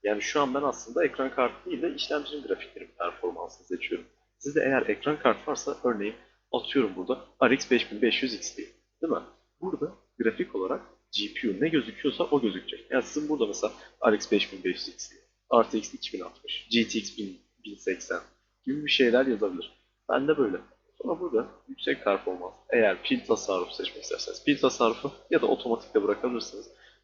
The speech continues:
Ben genelde yüksek performans ve yüksek performans isteyenler yüksek performans seçip kaydet dediği zaman oyunun bir tık daha F P S'inin arttığını fark edeceksiniz. Çok minimal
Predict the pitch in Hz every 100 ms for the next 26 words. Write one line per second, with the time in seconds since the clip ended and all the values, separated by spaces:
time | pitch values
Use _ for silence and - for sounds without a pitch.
0 | _ - 160 156 143 110 123 120 139 -
1 | 113 107 92 92 95 - 92 92 98 -
2 | 120 104 95 - - - - - 110 95
3 | 113 - _ - - 135 110 - 90 -
4 | - 87 - 139 - - - 160 151 101
5 | - 92 90 90 127 - - _ _ 190
6 | 147 110 - _ _ _ 196 196 - -
7 | 117 - 127 - 98 - 110 107 - 92
8 | 90 - - - - - - _ _ -
9 | - - - _ - 110 120 120 143 156